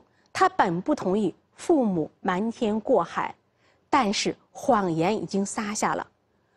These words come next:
如果再让丈夫知道李家在生孩子的问题上对他是蓄意隐瞒、故意栽赃，丈夫肯定不相信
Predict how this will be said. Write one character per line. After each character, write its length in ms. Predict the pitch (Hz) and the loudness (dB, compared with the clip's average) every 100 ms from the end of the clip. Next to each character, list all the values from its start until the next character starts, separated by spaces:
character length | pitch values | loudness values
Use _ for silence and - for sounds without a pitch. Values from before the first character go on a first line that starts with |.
| _ _ - | _ _ 2
如 120 | 370 | 4
果 160 | 269 | 4
再 120 | 226 285 | 2 2
让 180 | 254 | 0
丈 260 | 226 294 226 | 2 2 2
夫 120 | 208 | -2
知 120 | 180 | -2
道 240 | 233 226 - _ _ | 2 2 0 _ _
李 260 | - 262 185 | 2 4 4
家 200 | 262 262 | 2 2
在 160 | 247 196 | 0 -2
生 320 | - 320 320 | 0 0 0
孩 240 | - 156 | 0 -2
子 80 | 190 | 0
的 80 | 208 | 0
问 140 | 208 | 0
题 160 | 190 - | -2 -6
上 220 | - 170 - _ _ | -8 -8 -10 _ _
对 160 | 311 214 | 0 2
他 200 | - 233 | 0 -2
是 220 | - 208 - - | -2 -4 -4 -8
蓄 380 | - - 320 | -2 2 2
意 320 | 214 220 185 165 | 2 -2 0 -2
隐 80 | |
瞒、 280 | 147 143 151 - _ - | -6 -10 -10 -14 _ 0
故 260 | 339 220 | 2 2
意 100 | 185 | 0
栽 240 | 151 180 175 | -4 -6 -8
赃， 260 | - 175 190 _ _ _ _ _ - | -6 -6 -8 _ _ _ _ _ 0
丈 180 | 359 | 2
夫 140 | 285 262 | 2 0
肯 300 | - 208 175 | 0 -2 0
定 180 | 277 233 | 0 0
不 60 | |
相 200 | 233 233 | 0 0
信 220 | 254 226 | 0 -2